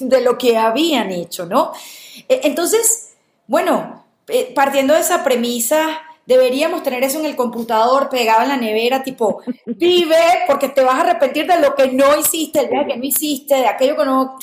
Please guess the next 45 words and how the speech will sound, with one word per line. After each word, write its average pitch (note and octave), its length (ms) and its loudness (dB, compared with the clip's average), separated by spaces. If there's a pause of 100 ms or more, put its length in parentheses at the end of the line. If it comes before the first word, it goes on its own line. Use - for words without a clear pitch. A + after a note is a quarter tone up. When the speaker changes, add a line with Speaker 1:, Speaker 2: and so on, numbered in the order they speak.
Speaker 1:
qué C#4 80 -4
sé C4 180 -2
yo, G#3 140 -6
que G3+ 80 -4
no A3+ 100 -6
compraste, C4+ 420 0
la C4 100 0
persona A#3+ 260 -6
que C#4+ 80 2
no C4+ 60 0
visitaste, C4 460 -2
el G3+ 60 -2
Speaker 2:
Sí. G#3+ 60 -4
Speaker 1:
beso C4+ 240 2
que C#4 80 2
no B3+ 140 2
diste". A#3+ 340 -2
¿Qué E4+ 120 -8
hay G4 100 -4
que G#4 80 0
hacer? F#3+ 400 -2 (320)
¿Cómo, F#4+ 320 0
cómo F4 240 -2
tratamos D4+ 560 2
de, A3 260 0 (400)
de, C4+ 340 0
de C#4 80 2
arreglar C#4 460 2
eso A3 540 -2 (120)
para C#4 320 2
una E4 140 0
muerte E4+ 440 -2
en - 40 -6
Speaker 2:
Sí. C4 60 -6
Speaker 1:
donde C4+ 220 2
uno D4+ 100 -2
se F4 160 -2
muera D4+ 480 2 (120)
conforme? A#3+ 760 0
<laughs> G#4+ 40 2 (2250)
Speaker 2:
Claro, D#4+ 560 -2
mira, C4 440 0
y, F#3 220 2
y G3 320 2
sería G#3+ 420 0